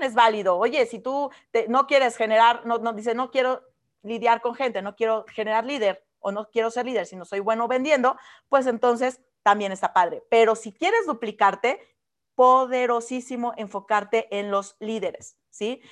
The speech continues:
Entonces, es la combinación. Incluso los consumidores, cuando ven que el producto funciona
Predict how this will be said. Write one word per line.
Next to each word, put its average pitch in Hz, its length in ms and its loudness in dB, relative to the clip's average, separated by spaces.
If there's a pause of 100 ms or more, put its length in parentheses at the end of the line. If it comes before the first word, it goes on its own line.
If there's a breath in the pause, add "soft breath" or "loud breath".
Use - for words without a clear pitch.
(160 soft breath)
Entonces, 208 500 -2
es 226 100 -10
la 285 120 0
combinación. 269 720 0
Incluso 320 440 -2
los 330 160 0
consumidores, 254 680 2
cuando 208 260 -2
ven 277 200 0 (180 loud breath)
que 247 80 -2
el 240 100 -4
producto 254 360 2
funciona 262 600 -2